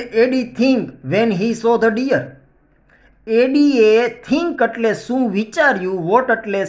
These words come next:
શું, શું વિચાર્યું, when એટલે જ્યારે, he saw the deer, જ્યારે તેણે હરણને જોયા ત્યારે એને શું વિચાર આવ્યો? શું વિચાર આવ્યો? કે ભાઈ આ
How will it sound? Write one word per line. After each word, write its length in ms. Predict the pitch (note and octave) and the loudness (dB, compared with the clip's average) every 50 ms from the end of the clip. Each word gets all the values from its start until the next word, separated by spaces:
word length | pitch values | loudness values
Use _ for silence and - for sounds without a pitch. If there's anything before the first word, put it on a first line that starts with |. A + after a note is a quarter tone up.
| - - | -6 -6
શું, 200 | - C#4+ C4+ A3+ F#3+ F3 F3 F3 - - _ - | -2 0 0 0 0 -2 -6 -10 -16 -20 _ -6
શું 160 | - C4 C4+ B3+ | -2 0 0 2
વિચાર્યું, 480 | C4+ C4+ C4+ C#4+ C4+ A#3 F3+ F3 F3 F3 D#3+ - - - - C3 C3 D#3+ | 0 0 0 0 0 0 0 0 -2 -2 -4 -8 -16 -16 -10 -6 -2 -2
when 180 | G#3 G#3+ G3+ G3 | 0 0 0 -2
એટલે 180 | G3 F#3+ F3+ F3+ C#3+ C3 E3+ | -2 -2 -4 -4 -4 -4 -2
જ્યારે, 340 | F#3+ G#3 G#3 F3 D#3 C#3 B2+ B2 B2+ - - - _ - C3+ | 0 2 2 2 2 0 -2 -4 -6 -10 -16 -20 _ -6 -6
he 100 | D#3 F#3 F#3 E3 | -4 -4 -6 -8
saw 160 | - D#3+ C#3+ C#3 C3 C#3 | -6 -6 -6 -4 -4 -4
the 80 | C#3+ C#3+ D3+ F3+ | -4 -4 -4 -4
deer, 220 | F3+ D#3 B2 - - - - _ _ - B2+ A2+ | -4 -2 -4 -4 -8 -12 -20 _ _ -20 -20 -14
જ્યારે 340 | - B2 G#2+ G#2+ A2+ B2+ C#3+ E3+ F3 E3+ - C#3+ | -10 -8 -8 -6 -6 -6 -6 -6 -6 -8 -10 -10
તેણે 340 | C3 B2 A#2 A2+ A2 A2 A2 A2 A2 A2+ B2+ C#3 A#2 - | -10 -8 -8 -8 -10 -10 -10 -10 -10 -10 -10 -10 -12 -12
હરણને 500 | A#2 A2+ A#2+ C3 D3+ E3+ F3+ F3+ F3+ F3 E3+ D3+ C3 | -10 -8 -6 -4 -4 -4 -4 -6 -8 -8 -8 -10 -10
જોયા 420 | C3+ B2+ B2 A#2+ A2 A2 A2 A2+ B2+ C3+ C3+ C3+ | -8 -8 -8 -8 -8 -8 -8 -8 -8 -10 -12 -14
ત્યારે 240 | B2 A2+ A2+ A#2 A#2 A#2 | -14 -12 -12 -12 -12 -12
એને 120 | B2 B2+ B2+ C3 - | -12 -12 -14 -14 -14
શું 160 | F3+ F#3 F#3+ F#3 F3+ | -14 -14 -12 -12 -14
વિચાર 300 | F3+ E3+ F3 F3 E3 D#3 D3+ | -14 -10 -6 -6 -4 -4 -4
આવ્યો? 260 | D3 C#3+ C3+ C#3 C#3 C#3 - - - - - - - - - - - - - - - - - - - - - - - - - - | -6 -8 -10 -12 -16 -16 -18 -20 -20 -20 -20 -20 -20 -20 -20 -20 -20 -20 -20 -20 -20 -20 -20 -20 -20 -20 -20 -20 -20 -20 -20 -14
શું 160 | - G3+ G#3 F#3+ | -10 -8 -8 -8
વિચાર 220 | F3 - F3 D3+ D3 C#3 | -6 -4 -4 -4 -2 -4
આવ્યો? 180 | C3+ C3 C3 C3+ - - - - - - - - - - - - - - - - - - - - - - - - - - _ _ - _ _ _ _ _ _ _ _ _ _ _ _ _ _ _ _ _ | -6 -8 -10 -12 -14 -20 -20 -20 -20 -20 -20 -20 -20 -20 -20 -20 -20 -20 -20 -20 -20 -20 -20 -20 -20 -20 -20 -20 -20 -20 _ _ -20 _ _ _ _ _ _ _ _ _ _ _ _ _ _ _ _ _
કે 100 | - C#3+ A#2 A#2 | -12 -10 -6 -4
ભાઈ 160 | C3+ C3+ B2+ - - - - - _ - A2 A2+ | -4 -4 -4 -6 -10 -16 -20 -20 _ -14 -10 -8
આ 120 | B2+ D3+ | -6 -6